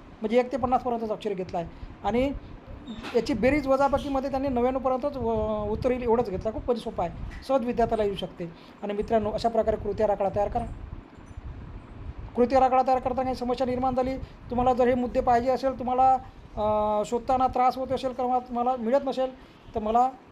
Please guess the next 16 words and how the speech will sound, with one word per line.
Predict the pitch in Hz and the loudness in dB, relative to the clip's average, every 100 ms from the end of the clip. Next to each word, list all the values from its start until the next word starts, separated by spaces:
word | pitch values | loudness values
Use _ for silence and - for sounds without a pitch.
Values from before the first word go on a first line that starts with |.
| - - | -16 -6
WhatsApp-वर | 208 196 240 233 233 233 - - | -4 -2 -4 0 -2 -4 -12 -6
मेसेज | 185 269 254 | -4 -4 -4
करा, | 208 196 - | -2 -2 -4
मी | 208 | -8
तुम्हाला | 202 196 196 208 - 240 | -6 -4 -4 -4 -8 -6
अवश्य | 247 - 208 | -4 -4 -6
हे | 208 | -6
मुद्दे | 196 165 226 - - - - | -8 -8 -10 -10 -14 -14 -6
पुरवील. | 196 175 165 - - - 220 | -2 -2 -4 -12 -14 -12 -4
धन्यवाद. | 214 190 175 156 - - - - - - - | -2 2 0 0 -8 -18 -18 -20 -16 -14 -6
आणि | 180 | -4
हो, | 185 254 226 165 165 - - - - - - - | 2 4 4 2 -4 -12 -14 -14 -16 -16 -18 0
चॅनलवर | 202 220 220 196 | 2 4 2 2
नवीन | 180 220 240 | 2 0 0
असाल | 233 233 240 233 - - - - - - - - 208 | 2 2 2 -4 -16 -18 -16 -14 -14 -14 -16 -6 2
तर | 226 | 4